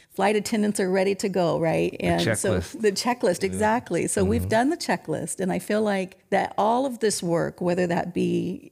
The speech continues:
Speaker 1: 'cause if we tie back to even, like, the Z T C O E R work,
Speaker 2: Mm-hmm.
Speaker 1: you can tie that to the equity plan. You can
Speaker 2: Right.
Speaker 1: tie that to the educational master plan in terms of removing barriers for students. So
Speaker 2: Mm-hmm.
Speaker 1: all of that really comes to play now, that this is really the year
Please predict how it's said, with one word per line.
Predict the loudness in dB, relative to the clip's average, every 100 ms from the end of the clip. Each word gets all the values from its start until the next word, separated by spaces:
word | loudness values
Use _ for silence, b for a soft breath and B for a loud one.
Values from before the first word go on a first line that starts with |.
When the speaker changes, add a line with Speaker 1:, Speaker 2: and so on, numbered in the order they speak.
| -6
Speaker 1:
'cause | -4
if | -2
we | -4
tie | 0 0
back | 2 -2
to | -2
even, | -4 -2
like, | -4 -2
the | -2
Z | -2
T | -2 -2
C | 0 0
O | 2 2
E | 2
R | 2 2
work, | 0 -2 -4 -12 B
Speaker 2:
Mm-hmm. | -18 -12 B
Speaker 1:
you | -2
can | 0 -2
tie | -4 -6 0 2
that | 2 0
to | 0 0 0
the | -2 -2
equity | -2 -4 -6
plan. | -6 -8 -6 -6 -8
You |
can | -6 -6
Speaker 2:
Right. | -6
Speaker 1:
tie | -6 -2 0
that | 0 -4 -4 -2
to | 0 0 -4 B B -2
the |
educational | -2 -2 0 -2 0 0
master | 0 0 -2 -8
plan | -6 -6 -4
in | -4
terms | -4 -2
of | 0
removing | 0 0 0 0 0
barriers | 0 0 -2 -4
for | -6 -6
students. | -2 0 0 -2 -4
So | -2 -4
Speaker 2:
Mm-hmm. | -8 -20 -12
Speaker 1:
all | -4 0 2 2 0
of | -2 -2
that | -4 -4 -8 -14 -14
really | -4 0 0 0
comes | -2 -2 0 -2
to | -6
play | -4 -2 0
now, | 0 -4 -4 -6
that | -6 -2
this | 0 0
is | -2 0
really | 0 0
the | 0 0
year | 0 0